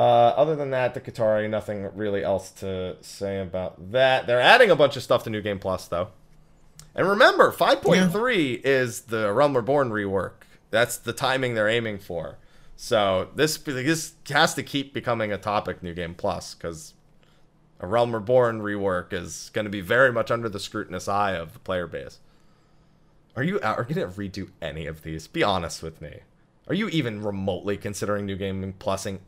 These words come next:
Speaker 1: anything at all that isn't maybe a Realm Reborn?
Speaker 2: Currently, no. I mean, there's some, some stuff I would like to go back and see, but I can't think of it right now.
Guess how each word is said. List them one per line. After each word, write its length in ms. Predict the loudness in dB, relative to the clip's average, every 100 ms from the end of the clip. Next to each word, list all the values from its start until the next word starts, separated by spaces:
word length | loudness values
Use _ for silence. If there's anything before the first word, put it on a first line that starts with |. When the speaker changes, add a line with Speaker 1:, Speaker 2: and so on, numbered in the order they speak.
| -8
Speaker 1:
anything 1080 | -6 -4 -6 -6 -6 -8 -4 -2 0 -2 -6
at 200 | 0 0 2
all 480 | 0 2 2 0 -2
that 240 | -4 -4
isn't 360 | -6 -6 -8 -8
maybe 340 | -8 -6 -4
a 60 | -4
Realm 280 | -2 -2 -4
Reborn? 480 | -6 -4 -4 -4 -8 _ -20 -20 -20 -20 _ _ -20 _ _
Speaker 2:
Currently, 480 | 0 2 2 4 2
no. 300 | 2 0 0 -2 -18 -20 -20 -20 _ _ _ _ _ _ _ -20 _ _ -2
I 40 |
mean, 160 | 2 4
there's 160 | 2
some, 360 | 0 2 2 2
some 220 | 0 -2
stuff 260 | -2 -4 -8
I 40 |
would 140 | -10 -10
like 140 | -12
to 80 | -12
go 100 | -10
back 160 | -10 -8
and 100 | -6
see, 240 | -4 -4
but 100 | -6
I 60 | -10
can't 240 | -8 -8
think 180 | -8 -10
of 80 | -12
it 80 | -12
right 140 | -12
now. 240 | -8 -8